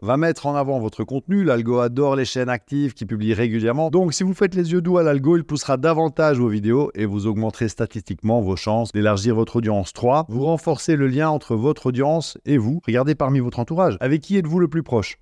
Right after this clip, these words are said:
Les personnes avec qui vous échangez toutes les semaines ou, euh, celles qui donnent des nouvelles, euh, toutes les trente-six du mois, là ?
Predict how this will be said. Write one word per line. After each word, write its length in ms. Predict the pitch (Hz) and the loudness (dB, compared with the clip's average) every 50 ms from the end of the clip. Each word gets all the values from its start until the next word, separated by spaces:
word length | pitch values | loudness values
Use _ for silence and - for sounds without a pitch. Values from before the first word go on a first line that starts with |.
| _ - | _ -6
Les 100 | - 107 | -6 -4
personnes 320 | 95 131 131 - 147 143 139 | -2 -2 -2 0 0 0 0
avec 200 | 131 127 120 - | 2 0 0 -2
qui 100 | - 139 | -2 -2
vous 160 | 127 120 127 | 0 0 0
échangez 320 | 123 - 127 117 113 120 | 0 0 0 -2 -2 -2
toutes 180 | 101 127 117 123 | -2 -2 -2 0
les 60 | 147 | 0
semaines 400 | 139 - 196 220 247 254 233 165 | 0 2 2 2 4 4 2 2
ou, 180 | 196 156 139 131 | 0 0 2 2
euh, 200 | 120 117 110 104 | 2 2 0 0
celles 220 | - 127 120 107 | -2 -4 -4 -4
qui 120 | - 117 | -6 -4
donnent 220 | 110 113 117 117 117 | -2 0 0 0 0
des 80 | 117 | -2
nouvelles, 500 | 117 117 113 107 104 117 120 123 127 117 | -2 -2 0 0 2 2 2 2 2 2
euh, 300 | 107 104 101 101 98 92 85 - | 2 2 2 0 0 -2 -4 -6
toutes 180 | - 107 - | -10 -6 -2
les 420 | 104 110 104 104 107 107 107 104 104 | 0 2 2 2 2 2 2 0 -2
trente-six 440 | - - 117 120 101 - 123 117 117 | -2 -2 -2 -2 -2 -2 -4 -4 -2
du 100 | 113 113 | 0 0
mois, 220 | 113 117 113 107 | 2 2 2 2
là ? 160 | 92 82 78 | 0 -2 -6